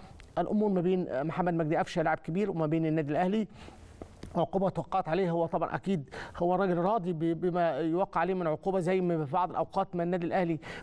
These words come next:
بي-، بيكافئه زيه زي زمايله. طبعا ده من اختصاص مجلس الاداره.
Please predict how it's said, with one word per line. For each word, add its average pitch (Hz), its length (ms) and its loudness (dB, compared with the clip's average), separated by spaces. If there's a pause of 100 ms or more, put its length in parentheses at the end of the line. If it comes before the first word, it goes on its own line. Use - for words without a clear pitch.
بي-، 170 340 4
بيكافئه 175 880 0
زيه 185 300 2
زي 165 260 2
زمايله. 214 460 2 (460)
طبعا 190 300 0
ده 202 220 2
من 175 380 -2
اختصاص - 560 -2
مجلس 170 300 0
الاداره. 120 300 -2